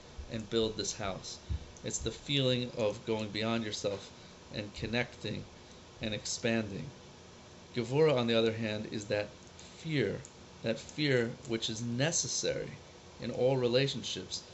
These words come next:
Chesed is the desire to draw close to a person. Fear is that fear of losing that relationship if you hurt the other person.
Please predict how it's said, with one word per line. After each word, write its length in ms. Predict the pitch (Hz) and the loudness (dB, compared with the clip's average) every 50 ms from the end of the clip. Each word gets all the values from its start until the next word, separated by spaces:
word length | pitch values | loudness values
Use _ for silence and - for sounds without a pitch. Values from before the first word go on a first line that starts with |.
| - - - - - | -18 -18 -16 -8 0
Chesed 400 | - 143 143 135 - - 135 120 | 2 2 2 2 2 0 0 0
is 120 | 117 107 110 | 0 -2 -2
the 100 | 135 107 | -4 -8
desire 380 | 95 104 101 110 113 113 110 | -6 -4 0 4 4 4 4
to 100 | 107 - | 2 0
draw 220 | 113 - 113 107 104 | -2 0 2 2 2
close 380 | - - - - 143 156 156 - | 0 -4 -2 -2 0 0 0 -2
to 80 | - | -2
a 20 | 107 | -2
person. 320 | - 104 104 101 - 110 | -2 -2 -2 -2 -4 -6
Fear 500 | - - - - 151 156 151 131 120 120 - - - - - - - | -10 -10 -6 -2 0 2 4 4 2 2 0 -10 -16 -18 -18 -10 -4
is 200 | - 117 113 - | -2 -2 -2 0
that 280 | - 113 110 104 - - - - - - | 2 2 2 2 0 -2 -10 -16 -18 -12
fear 300 | - - 135 131 127 123 | -6 0 2 2 4 4
of 240 | 117 113 117 113 127 | 2 0 -2 -2 -2
losing 400 | 139 156 170 160 143 135 120 110 | 0 0 0 0 0 0 0 0
that 200 | 104 101 101 - | -2 -2 -4 -4
relationship 600 | 107 101 101 101 - - 95 95 - - 98 98 98 | -4 -2 -2 -2 -2 -4 -4 -4 -4 -4 -4 -4 -4
if 140 | 98 - | -6 -4
you 120 | 107 107 98 - | -4 -4 -2 0
hurt 220 | 127 131 135 - | 0 0 0 0
the 100 | - 104 | -2 -2
other 160 | 98 90 101 | -2 -2 -4
person. 460 | 98 - - 87 - - - - - | -6 -6 -8 -6 -4 -4 -4 -4 -4